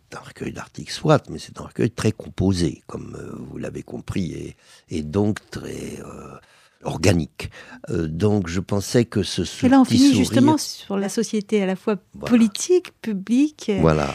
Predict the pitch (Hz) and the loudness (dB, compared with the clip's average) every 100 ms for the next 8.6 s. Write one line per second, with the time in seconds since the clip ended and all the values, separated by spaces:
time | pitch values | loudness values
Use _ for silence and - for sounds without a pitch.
0 | - - 95 - 139 139 131 107 - 95 | -4 0 0 4 4 6 4 0 -4 -8
1 | 123 117 - 92 90 107 139 143 101 90 | -6 -6 -4 -4 -2 0 2 2 2 0
2 | 98 82 101 - 85 80 98 123 151 139 | -2 -2 -4 -2 -4 -2 0 2 2 -2
3 | - 110 101 101 98 85 76 - 151 117 | -6 -2 0 2 0 0 -4 -4 -6 -4
4 | 92 - 95 98 - - - 90 233 226 | -6 -6 -8 -8 -8 -6 -4 -2 2 2
5 | 208 233 233 208 202 190 190 196 175 - | 2 0 -2 0 -4 -4 -6 -6 -6 -8
6 | 160 98 95 82 - - 92 90 - 80 | -10 -4 -2 -2 -4 -12 -8 -8 -8 -16
7 | - 73 - - - 78 87 - 82 76 | -16 -16 -18 -20 -14 -10 -10 -8 -10 -10
8 | - 113 - - 104 | -16 -18 -14 -6 -4